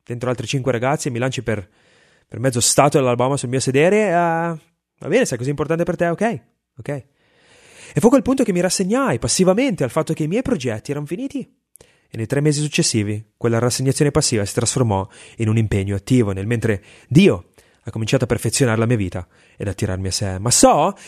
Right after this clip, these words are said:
che ci sono persone che alla fine di una preghiera dicono solo: "Sia fatta la tua volontà", e in realtà quello che stanno dicendo è: "Dio, non ho la minima fede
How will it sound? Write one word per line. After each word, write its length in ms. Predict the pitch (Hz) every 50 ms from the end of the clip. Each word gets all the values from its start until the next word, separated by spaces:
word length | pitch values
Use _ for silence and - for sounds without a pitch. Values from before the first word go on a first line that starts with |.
| - -
che 120 | - 190
ci 80 | - 175
sono 180 | 160 254 294 294
persone 380 | 285 269 - - 202 196 190
che 80 | - 196
alla 100 | 185 190
fine 240 | - - 285 302 302
di 60 | 269
una 100 | 254 233
preghiera 300 | 220 214 185 202 185 196
dicono 240 | 196 185 190 185 185
solo: 260 | - 220 208 185 - - - -
"Sia 240 | - - 202 185
fatta 240 | - - 285 - 302
la 80 | 277 254
tua 80 | 262
volontà", 340 | 226 214 202 190 185 269 285
e 40 | 254
in 100 | 220 220
realtà 280 | 202 196 196 - 285 294
quello 120 | 269 226
che 80 | 190 170
stanno 160 | - 214 196
dicendo 260 | 190 - 285 277 247
è: 120 | 214 190 175 - - - -
"Dio, 380 | 151 214 269 262 240 247 240 240 - - -
non 140 | - 180 190
ho 160 | 220 247 277
la 140 | 285 285 254
minima 400 | 214 220 262 285 277 277 247 240
fede 680 | 202 - - 262 294 302 254 165 147 151 170 196 202